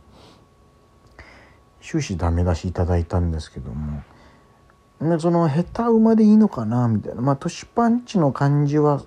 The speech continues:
この感じでいいかなって私も前まではなんとなくそう思ったんだけど、今日こうやって目の前で芝居を見てね、ちょっと思うところありましてってことでね、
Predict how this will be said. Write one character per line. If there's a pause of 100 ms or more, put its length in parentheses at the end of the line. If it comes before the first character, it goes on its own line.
こ
の
感
じ
で
い
い
か
な
っ
て
私
も
前
ま
で
は
な
ん
と
な
く
そ
う
思
っ
た
ん
だ
け
ど、 (500)
今
日
こ
う
や
っ
て
目
の
前
で
芝
居
を
見
て
ね、 (480)
ち
ょ
っ
と
思
う
と
こ
ろ
あ
り
ま
し
て
っ
て
こ
と
で
ね、